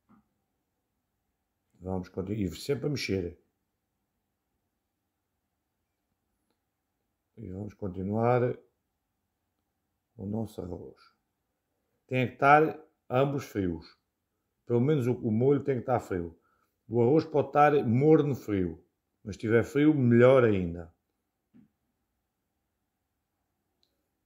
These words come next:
Este arroz fica espetacular se vocês fizerem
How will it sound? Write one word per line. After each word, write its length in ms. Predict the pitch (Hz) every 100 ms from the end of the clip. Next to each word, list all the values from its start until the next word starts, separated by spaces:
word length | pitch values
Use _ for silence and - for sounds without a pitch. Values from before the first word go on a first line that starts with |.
| _ _ _ _ _ _ _ _ _ -
Este 200 | 110 143
arroz 220 | 143 131
fica 180 | 120 107
espetacular 440 | - 123 117 131
se 60 | 127
vocês 320 | 120 123 107
fizerem 400 | 107 113 123